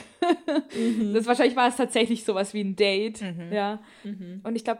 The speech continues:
Speaker 1: ab da hab ich dann gedacht, okay, wahrscheinlich ist doch was. Also einfach, ja, als ich
Speaker 2: Mhm.
Speaker 1: damals achtzehn war. Und dann hat's aber trotzdem noch gar nicht so lang,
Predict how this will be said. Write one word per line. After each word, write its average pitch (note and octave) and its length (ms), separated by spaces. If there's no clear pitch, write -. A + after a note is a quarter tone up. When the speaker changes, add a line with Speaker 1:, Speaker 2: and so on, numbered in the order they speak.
Speaker 1:
ab A3+ 220
da A#3 440
hab A#3 120
ich A3 100
dann G#3+ 180
gedacht, G3+ 300
okay, F#3+ 600
wahrscheinlich - 920
ist - 220
doch A3 240
was. F3 160
Also G3 120
einfach, G#3 200
ja, F#3+ 220
als G3 160
ich G#3 80
Speaker 2:
Mhm. - 40
Speaker 1:
damals F#3 240
achtzehn F3+ 520
war. F3+ 300
Und F#3 140
dann F#3+ 140
hat's G#3 160
aber G3 100
trotzdem G3 480
noch - 360
gar A#3 160
nicht B3+ 220
so C4+ 220
lang, D4 540